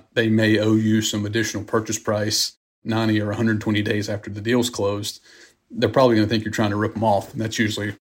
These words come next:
kind of where things go. That's probably what slows deals down the most. I think valuation is probably the biggest reason why deals die. And so it's a kind of, I would say, valuation expectations from the seller side,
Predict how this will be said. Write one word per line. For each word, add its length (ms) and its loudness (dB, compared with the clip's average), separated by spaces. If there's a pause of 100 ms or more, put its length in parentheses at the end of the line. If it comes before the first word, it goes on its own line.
(140)
kind 160 -8
of 60 -4
where 100 -6
things 240 -8
go. 300 0 (300)
That's 120 2
probably 260 6
what 120 4
slows 360 6
deals 260 2
down 200 -4
the 80 -2
most. 320 -4
I 20 -2
think 220 4
valuation 580 4
is 100 -8
probably 640 -2 (300)
the 80 -4
biggest 440 2
reason 540 2
why 500 2 (500)
deals 280 4
die. 460 6 (920)
And 100 -2
so 480 6
it's 240 -4
a 120 2 (120)
kind 200 2
of, 160 0 (260)
I 60 0
would 120 -4
say, 220 4
valuation 680 6
expectations 800 0
from 440 -4
the 80 -6
seller 400 4
side, 520 0